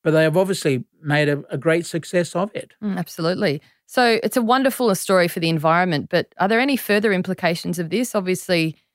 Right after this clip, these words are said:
Speaker 2: it is a major transport route for London. Are there likely to be financial benefits to this rejuvenation, or are we really talking about an environmental story
Speaker 1: That's,
Speaker 2: here?
Speaker 1: that's a good, good question about financial incentives, 'cause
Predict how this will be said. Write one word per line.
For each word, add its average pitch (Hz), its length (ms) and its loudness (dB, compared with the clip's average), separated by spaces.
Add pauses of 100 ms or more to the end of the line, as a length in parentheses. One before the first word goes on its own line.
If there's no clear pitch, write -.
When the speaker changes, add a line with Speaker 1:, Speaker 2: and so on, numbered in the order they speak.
(140)
Speaker 2:
it 160 80 -2
is 180 160 2
a 190 60 2
major 156 300 2
transport 156 560 -4
route 151 180 0
for - 120 -10
London. 170 580 -2 (260)
Are 170 40 -8
there 180 120 4
likely 175 320 0
to 180 80 0
be 165 120 0
financial 170 640 0
benefits 196 460 -2
to - 80 -14
this 190 220 -4
rejuvenation, 185 760 -2
or 214 140 2
are 175 80 2
we 170 120 2
really 170 300 2
talking 165 380 -4
about 147 240 2
an 147 100 0
environmental 139 680 0
story 120 400 -6
Speaker 1:
That's, 123 140 -2
Speaker 2:
here? 123 160 -4
Speaker 1:
that's 339 380 -2
a 262 120 0
good, 220 480 -2
good 196 220 0
question 208 360 -4
about 151 240 0
financial 170 600 -2
incentives, 151 600 -4
'cause 220 180 -12